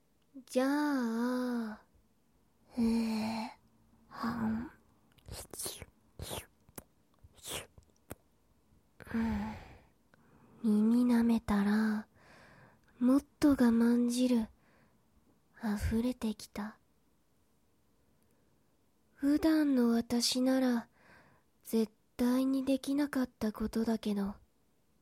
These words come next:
これも、全部、君が、私に、隠し事してたからだよ。傷ついたんだ、私。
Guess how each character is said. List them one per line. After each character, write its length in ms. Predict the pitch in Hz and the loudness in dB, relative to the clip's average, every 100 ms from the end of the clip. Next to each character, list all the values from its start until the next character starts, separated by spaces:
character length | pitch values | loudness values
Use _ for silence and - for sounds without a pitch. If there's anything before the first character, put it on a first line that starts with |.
| _ _ _ _ | _ _ _ _
こ 220 | - 214 | -4 0
れ 180 | 214 233 | 2 2
も、 340 | 240 240 240 240 _ _ _ _ _ _ _ - | 2 2 0 -4 _ _ _ _ _ _ _ -8
全 640 | 226 233 254 269 269 262 | -2 2 2 2 2 0
部、 80 | 226 208 - _ _ _ _ _ _ _ _ | -2 -4 -8 _ _ _ _ _ _ _ _
君 480 | - 214 214 226 233 | -8 -4 -2 -2 -2
が、 240 | 233 233 - _ _ _ _ _ _ _ | -4 -6 -8 _ _ _ _ _ _ _
私 500 | 247 254 277 269 - | -6 -2 0 0 0
に、 300 | 285 277 262 _ _ _ _ _ - | 0 0 -2 _ _ _ _ _ -6
隠 140 | 240 240 | -4 -4
し 240 | - 285 | -4 0
事 320 | 285 294 302 | 0 2 0
し 140 | 285 - | 0 0
て 140 | 294 | 0
た 140 | 294 294 | 0 0
か 160 | 277 | 2
ら 140 | 240 202 | 0 0
だ 120 | 196 | -2
よ。 260 | 190 208 233 _ _ _ _ _ _ _ _ _ _ _ _ _ _ _ _ _ _ _ _ _ _ | -2 -6 -8 _ _ _ _ _ _ _ _ _ _ _ _ _ _ _ _ _ _ _ _ _ _
傷 380 | - 220 214 240 | -4 -2 0 -2
つ 240 | 240 - 277 | -4 -2 -2
い 100 | 294 | 0
た 260 | 294 269 | 0 2
ん 140 | 254 240 | 2 2
だ、 500 | 240 247 262 262 - _ _ _ _ - | 2 2 2 0 -6 _ _ _ _ -6
私。 680 | 233 233 240 233 - 247 | -4 -2 -2 -2 -2 -2